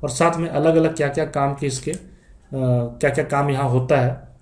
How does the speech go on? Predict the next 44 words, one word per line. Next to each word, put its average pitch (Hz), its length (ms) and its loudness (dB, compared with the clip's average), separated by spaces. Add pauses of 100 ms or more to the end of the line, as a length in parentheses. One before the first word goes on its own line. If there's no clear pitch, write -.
(100)
किस-किस 139 340 -4
तरह 139 100 -2
से 131 160 -2
कामों 127 300 0
को 127 200 -4
आपको 127 240 0
देखना 127 320 2
होगा, 123 360 -4
उन 131 140 -6
सभी, 131 520 -4
उन 139 60 -2
सभी 131 220 0
पर 135 140 -2
मैंने 127 200 2
आपको 123 220 0
बता 135 200 4
ही 117 120 6
दिया, 101 260 -6 (680)
ठीक 190 160 2
है। 113 80 0 (720)
तो 113 420 -2 (100)
इसको 151 400 -2
ध्यान 127 280 0
में 139 60 2
रखते 139 240 0
हुए 143 160 2
आप 139 160 -2
इसको 127 200 -6
preference 127 480 -4
में 196 220 -4 (220)
रख 123 180 0
सकते - 340 -12
हैं। 98 280 -16 (480)
इसके 135 200 2
बाद 170 200 6
है 156 120 2
Department 139 460 -2
of 156 220 -2
Labor 131 340 2
Employment 131 520 0
Training 131 340 2
and 170 120 -6
Skill 151 300 0
Development। 107 640 -4